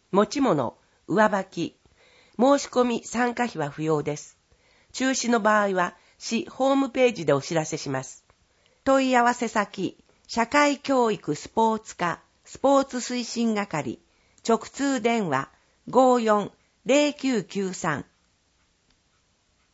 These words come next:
第八回、ワンバウンドフラバールバレーボール大会。対象、市内在住の人。日時、十一月二十一日、日曜日、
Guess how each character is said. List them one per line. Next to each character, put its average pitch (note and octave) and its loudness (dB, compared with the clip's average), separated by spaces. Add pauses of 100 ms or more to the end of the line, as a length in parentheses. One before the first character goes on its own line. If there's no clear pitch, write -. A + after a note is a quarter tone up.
(1160)
第 B3+ 4
八 F3 -6
回、 F3 2 (300)
ワ C4 4
ン C#4 2
バ C4+ 4
ウ B3+ 2
ン A#3 -4
ド A#3+ 0
フ A3 -6
ラ A#3 0
バ A#3 2
ー - -2
ル A3+ -2
バ A3+ 0
レ G#3+ -2
ー - -2
ボ G#3 0
ー - -2
ル G3 -4
大 F3+ -2
会。 B2 -6 (960)
対 A#3+ 4
象、 G#3 4 (100)
市 D#4 0
内 A3+ 4
在 G3 4
住 F#3 -2
の E3+ 2
人。 - -4 (520)
日 A#3 -2
時、 B2+ -4 (280)
十 B3+ 2
一 C4+ -4
月 B3 0
二 B3 0
十 F#3 -2
一 D#3+ -4
日、 D#3+ -2
日 E3+ -2
曜 G#3 2
日、 - -8